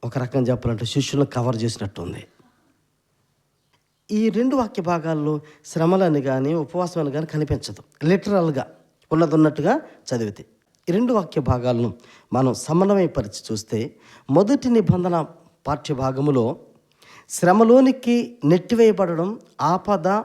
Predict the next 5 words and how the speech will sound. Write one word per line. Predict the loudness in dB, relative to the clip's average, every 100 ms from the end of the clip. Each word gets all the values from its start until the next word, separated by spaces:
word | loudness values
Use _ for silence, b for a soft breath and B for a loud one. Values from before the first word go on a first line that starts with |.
| -6 -6
దుఃఖాన్ని | -6 -4 -4 -2 0 0 -4 -2
తూచడం, | -2 0 -2 -2 -2 -6 B B B B
అది | 0 4 2
సముద్రంలో | 2 2 2 2 2 4 4
ఇసుక | 2 -2 -10 -2 0